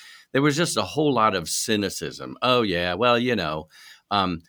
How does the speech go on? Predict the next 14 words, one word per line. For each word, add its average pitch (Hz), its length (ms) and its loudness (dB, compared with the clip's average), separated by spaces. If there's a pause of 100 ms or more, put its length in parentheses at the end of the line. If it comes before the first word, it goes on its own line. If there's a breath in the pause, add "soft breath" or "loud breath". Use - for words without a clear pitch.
(100)
but 151 180 2
there 151 180 4
was 139 280 0
such 185 280 -2
a 180 60 -4
sense 131 580 -2
of 98 320 -4
joy 135 720 0
and 107 340 -2
hope 123 560 -4 (840)
and 110 200 0
even, 127 680 0
uh, 101 320 -4
I, 117 180 -4